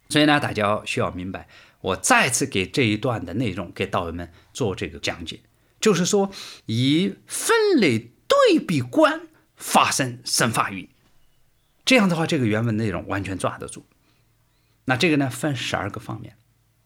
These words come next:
第一就是我，第二是心，第三是住，第四呢是受用，第五呢是修行，第六呢就是财富，第七呢是亲友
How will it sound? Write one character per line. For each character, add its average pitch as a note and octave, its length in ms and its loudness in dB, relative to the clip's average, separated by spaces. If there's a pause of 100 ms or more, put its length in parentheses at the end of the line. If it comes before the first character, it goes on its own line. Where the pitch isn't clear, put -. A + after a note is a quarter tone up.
(140)
第 E3 260 -2
一 E3+ 40 -8
就 F3 160 -4
是 - 140 -6
我， D#2+ 520 -10 (480)
第 G3 100 0
二 F#2+ 160 0
是 - 160 -8
心， G#3 440 0 (480)
第 B2+ 80 -2
三 B2+ 220 0
是 A#2 180 -6
住， - 420 -4 (360)
第 F3 120 0
四 - 180 2
呢 A#2 140 -2
是 - 100 -8
受 - 320 -2
用， C#3+ 180 -12 (380)
第 A3+ 120 4
五 C#3 160 4
呢 B2 140 0
是 A#2+ 120 -6
修 G3 260 0
行， - 260 -6 (400)
第 D4 120 6
六 D3+ 180 4
呢 A#2 160 -2
就 A#2 140 -10
是 - 120 -8
财 - 360 -6
富， - 220 -14 (360)
第 F4+ 140 2
七 - 220 2
呢 G2+ 140 -4
是 - 140 -8
亲 - 360 -2
友 A3 200 -2